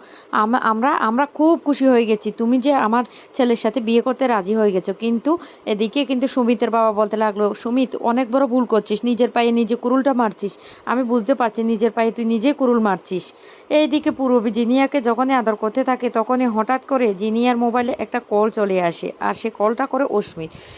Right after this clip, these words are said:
কিন্তু জিনিয়া কী করবে কিছু বুঝতে পারছে না। জিনিয়া তখন বলতে লাগলো, "আমাকে ফোনটা রিসিভ করতে হবে।" এদিকে বাড়ির সবাই যখন, উম, এই বিয়ের ব্যাপার নিয়ে কথা বলতে থাকে, তখন জি-, এ, সেখান থেকে জিনিয়া আড়ালে চলে যায়, আর আড়ালে গিয়ে অস্মিতের সাথে কথা বলতে থাকে। আর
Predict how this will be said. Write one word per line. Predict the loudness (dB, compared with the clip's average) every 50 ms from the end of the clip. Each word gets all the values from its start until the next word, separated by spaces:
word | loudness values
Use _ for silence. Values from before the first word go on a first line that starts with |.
| -20 -20 -6 -2
কিন্তু | -2 0 0 -2 0
জিনিয়া | 0 0 2 2 2 2
কী | 0 0 -4 -4
করবে | 0 0 0 0 -2 -4
কিছু | -6 -6 -6 -6 -4
বুঝতে | -4 -4 -4 -4 -2
পারছে | -2 -2 -4 -2 -2 -4
না। | -4 -4 -4
জিনিয়া | -4 -4 -4 -2 -2 -2
তখন | -2 -2 -4 -4 -4 -2
বলতে | -2 -2 0 0 0
লাগলো, | -2 -2 -2 -4 -8 -10 -12 -14 -20 -20 -20 -16 -8
"আমাকে | -4 -2 -2 -2 -2 -2 -4 -4
ফোনটা | -2 -2 -2 -2 -2 0
রিসিভ | 0 -2 -2 -2 -6 -4 -2
করতে | -4 -2 -2 -2
হবে।" | -2 -2 -2 -2 -2 -4 -4
এদিকে | -2 -4 -4 -4 -4 -6 -4
বাড়ির | -2 0 0 0 -2 -2
সবাই | -2 -2 0 0 0 0
যখন, | 0 0 0 0 -2 -4 -4 -10 -18 -20 -20 -18 -10
উম, | -4 -2 0 0 0 0 0
এই | 0 -2
বিয়ের | -2 0 0 0 2 2
ব্যাপার | 2 0 0 0 -2 0
নিয়ে | -2 -2 -2 -2
কথা | -2 -2 -2 -2 -2
বলতে | -2 -2 -2 -2 -2
থাকে, | -2 -2 -2 -2 -4 -2
তখন | -2 -2 -2 -2 -2 -2
জি-, | -2 -2 0 0 -2 -2 -4 -10 -20 -20 -14 -6
এ, | -2 0 0 0
সেখান | 0 0 0 0 0 0 0
থেকে | -2 -2 -2 -2 -2
জিনিয়া | -2 -2 0 0 2 2 2 2
আড়ালে | 2 0 0 2 2 2 0 2
চলে | 2 2 2 2 0
যায়, | 0 -2 -2 0
আর | -2 -2 0 0
আড়ালে | 0 0 2 2 0 0 0 -4
গিয়ে | -4 -4 -2 2 2
অস্মিতের | 2 2 0 -2 -4 -8 -8 -6 -6 -6
সাথে | -4 -4 -4 -4 -2
কথা | -2 -2 -2 0 0
বলতে | 0 0 0 0 -2 -2
থাকে। | -2 -6 -6 -8 -12 -8 -6
আর | -6 -6